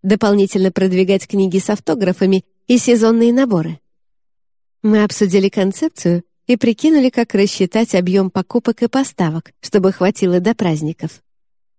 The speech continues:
Я передала Денби все материалы, эскизы, задания для календаря и макеты постов в соцсетях. Забавно,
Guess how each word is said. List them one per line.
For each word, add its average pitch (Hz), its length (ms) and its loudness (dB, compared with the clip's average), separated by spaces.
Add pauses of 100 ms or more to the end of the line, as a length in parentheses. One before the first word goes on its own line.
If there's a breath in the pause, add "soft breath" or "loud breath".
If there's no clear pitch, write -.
(120)
Я 240 220 2
передала 220 540 0
Денби 220 420 0
все 226 220 -4
материалы, 196 640 -2 (380)
эскизы, 202 520 0
задания 196 480 2
для 175 180 -2
календаря 180 640 -2 (320)
и 247 80 2
макеты 240 460 0
постов 214 420 -2
в - 60 -14
соцсетях. - 640 -4 (1160)
Забавно, 220 720 0